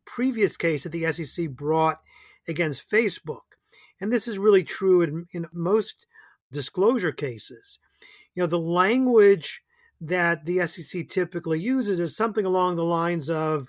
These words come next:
making sure they have procedures that are designed to make disclosures that are accurate in all material respects, and not just describing some hypothetical risk when in fact that risk has,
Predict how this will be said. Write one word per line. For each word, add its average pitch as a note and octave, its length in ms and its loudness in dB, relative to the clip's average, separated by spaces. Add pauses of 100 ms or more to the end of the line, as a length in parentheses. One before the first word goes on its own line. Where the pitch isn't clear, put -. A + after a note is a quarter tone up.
(480)
making F3 200 -4
sure G3+ 160 0
they F3+ 100 2
have D#3+ 180 2
procedures F3+ 720 -2
that E3 120 -2
are D#3 80 -2
designed F3 600 0 (360)
to E3+ 120 -6
make E3+ 180 0
disclosures F3+ 600 0
that D#3+ 120 0
are E3+ 180 -2 (200)
accurate F3 580 0
in E3 120 -4
all F3+ 220 -2
material F#3+ 680 2
respects, - 800 -4 (960)
and E3+ 320 0 (100)
not F3+ 420 2
just E3 300 0
describing E3 540 0
some F3+ 260 -2
hypothetical E3+ 840 0
risk F3 540 4 (360)
when F3 120 0
in E3 100 0
fact - 520 2 (260)
that F3+ 220 0
risk E3+ 380 -2
has, D3 180 -4